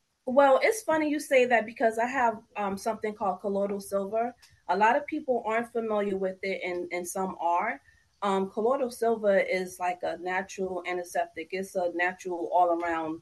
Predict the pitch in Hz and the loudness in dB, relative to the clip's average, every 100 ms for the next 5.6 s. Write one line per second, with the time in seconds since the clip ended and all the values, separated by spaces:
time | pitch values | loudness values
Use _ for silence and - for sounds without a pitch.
0 | _ 185 175 175 165 156 _ 196 185 180 | _ -4 0 2 0 -4 _ 2 4 2
1 | 170 - 185 170 147 - _ _ _ _ | -4 -4 -2 -2 -4 -10 _ _ _ _
2 | 208 202 185 180 180 175 165 165 - - | 4 4 4 4 4 4 2 -2 -10 -20
3 | _ _ _ _ - 196 240 330 349 302 | _ _ _ _ -4 6 8 8 4 0
4 | - 254 220 220 202 208 220 202 196 196 | 4 4 6 2 2 0 0 2 2 2
5 | 196 190 196 196 - | 2 0 -2 -2 -8